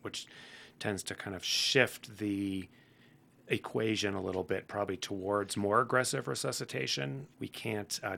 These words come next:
directly fix a head injury, but we can just prevent or try to prevent secondary injury from hypoxia and, and,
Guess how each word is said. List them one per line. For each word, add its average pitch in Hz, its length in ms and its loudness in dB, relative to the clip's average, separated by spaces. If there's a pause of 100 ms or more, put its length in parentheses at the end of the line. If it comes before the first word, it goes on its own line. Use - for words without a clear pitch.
directly 98 760 -2
fix - 420 -2
a 107 60 -2
head 107 180 -2
injury, 107 420 0
but 101 240 -4
we 92 120 -8
can 95 260 -6
just - 320 -4
prevent 95 440 -6
or - 60 -10
try 101 240 2
to 98 80 -4
prevent 95 420 -6
secondary 104 600 0
injury 101 400 -2
from 104 240 -8
hypoxia - 880 -4
and, 107 320 -10
and, - 380 -10